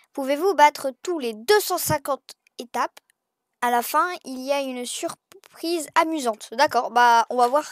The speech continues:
ce qu'il y a. Mais pour ça, il faut quand même qu'on y va. Alors, votre progression sera sauvée. Ne tombe pas dans l'eau. D'accord, l'eau c'est, c'est, c'est, c'est dangereux,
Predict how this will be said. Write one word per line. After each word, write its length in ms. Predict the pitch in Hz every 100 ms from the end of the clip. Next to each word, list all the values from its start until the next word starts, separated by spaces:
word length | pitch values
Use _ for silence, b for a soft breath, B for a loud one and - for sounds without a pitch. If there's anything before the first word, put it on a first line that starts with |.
| -
ce 100 | -
qu'il 160 | -
y 20 | 277
a. 100 | - B B B B B
Mais 80 | 226
pour 140 | 220 -
ça, 140 | 311
il 80 | 277
faut 120 | 214
quand 100 | 214
même 220 | 240 247 - _ _ _ -
qu'on 100 | 214
y 80 | 208
va. 80 | - _ _ _ _ _ _ -
Alors, 240 | 285 254
votre 420 | 208 233 - 254 -
progression 560 | - - 311 277 294 359
sera 240 | 330 285
sauvée. 400 | 277 269 226 202 -
Ne 100 | 220
tombe 240 | 233 233
pas 220 | - 339
dans 140 | 302 277
l'eau. 160 | 214 - _ -
D'accord, 340 | 220 - 196 214
l'eau 240 | 233 320
c'est, 320 | - 277 247
c'est, 220 | 240 269 -
c'est, 280 | - - 277
c'est 180 | - 294
dangereux, 320 | 277 247 220